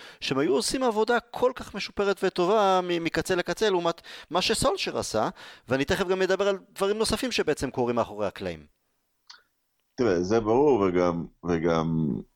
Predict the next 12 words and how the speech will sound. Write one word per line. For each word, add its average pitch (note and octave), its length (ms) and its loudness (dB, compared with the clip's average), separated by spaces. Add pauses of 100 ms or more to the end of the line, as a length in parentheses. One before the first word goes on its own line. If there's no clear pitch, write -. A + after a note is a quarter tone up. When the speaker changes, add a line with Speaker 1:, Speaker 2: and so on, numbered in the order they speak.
(220)
Speaker 2:
הבעיה E2+ 420 2
היא, F#2+ 300 4
אתה E2 140 -4
יודע, F2 280 2
עם D#2 100 -2
החלוצים, D2+ 680 -2
אם E2+ 120 -2
יש F2 280 -2
לך G#2+ 60 -2
רשימת E2 720 0
פציעות D#2 540 -2
בהתקפה, D#2+ 480 0